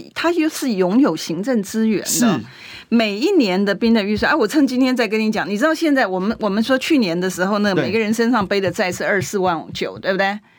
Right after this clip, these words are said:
Speaker 1: 你知道刚公布的讯息是多少？二十六万六，哎。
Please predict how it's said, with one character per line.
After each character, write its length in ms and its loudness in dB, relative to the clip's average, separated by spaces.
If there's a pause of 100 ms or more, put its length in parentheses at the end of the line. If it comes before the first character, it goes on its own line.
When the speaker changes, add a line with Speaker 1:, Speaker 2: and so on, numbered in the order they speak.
(360)
Speaker 1:
你 120 -2
知 40 -2
道 140 2
刚 300 -2
公 180 0
布 140 -2
的 100 -2
讯 180 -2
息 140 -10
是 80 -8
多 140 -4
少？ 180 -8
二 180 0
十 140 -10
六 300 -2
万 280 -2
六， 260 -2
哎。 280 -12